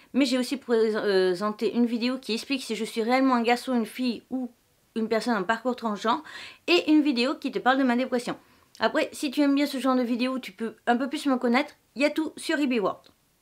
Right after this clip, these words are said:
Le lien ici et en barre d'infos. On va donc attaquer, il n'y a que deux petites fiches, donc tu vas voir, ça va être très rapide.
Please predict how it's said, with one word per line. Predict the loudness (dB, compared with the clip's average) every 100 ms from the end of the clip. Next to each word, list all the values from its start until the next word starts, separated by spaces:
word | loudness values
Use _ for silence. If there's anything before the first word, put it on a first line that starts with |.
| -10
Le | -8
lien | -6 -6
ici | -6 -8 -10 _
et | 0
en |
barre | 2 2
d'infos. | 0 -8 -20 _ _ _ _ _ _ _ -20 -18 -10 -10 -2
On | 6
va | 6
donc | 6 4
attaquer, | 4 4 6 4 6
il |
n'y | 6
a | 6
que | 4
deux | 2 2 4 2 0
petites | -4 -4 -6
fiches, | 0 0 2
donc | -2
tu | 0
vas | 0
voir, | 2 0
ça | 2
va | 0
être | 0
très | 2 4
rapide. | 2 0 -4